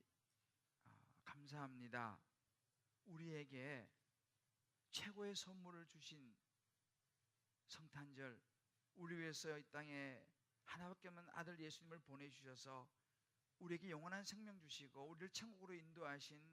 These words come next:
그 주님께 감사하는 마음으로 우리 영화부부터 우리 샬롬부까지 우리 마음을, 우리의 정성을 주님 앞에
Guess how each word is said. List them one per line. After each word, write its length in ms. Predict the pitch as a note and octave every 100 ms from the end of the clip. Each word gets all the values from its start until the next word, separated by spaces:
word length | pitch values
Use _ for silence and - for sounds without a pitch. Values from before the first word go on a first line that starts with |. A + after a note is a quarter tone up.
| D#3+ _ _ _ _ -
그 160 | F#3
주님께 400 | - F3 D#3 D#3 D3
감사하는 800 | F3+ - - E3 F3 D#3+ D3+ D3
마음으로 600 | B2+ B2+ B2+ B2 C3 A#2 _ _ _ _ _ _
우리 260 | D3+ C#3+ C#3+
영화부부터 680 | C3+ C#3 B2+ B2 - C#3+ C3
우리 380 | C#3+ D3 D3 - _ _
샬롬부까지 1000 | - - G3 F3+ F#3 D3 A#2+ A#2+ C3+ C3+ _ _ _ _ -
우리 180 | F3 F3
마음을, 680 | - - E3 F#3+ F#3+ D3 - _ _ _ _
우리의 260 | - E3+ E3
정성을 720 | D#3+ D3+ C#3+ C#3+ C#3 C#3+ B2+ - _ _ _
주님 320 | - G3+ F#3+
앞에 520 | D#3 C#3 D#3 D3 G#3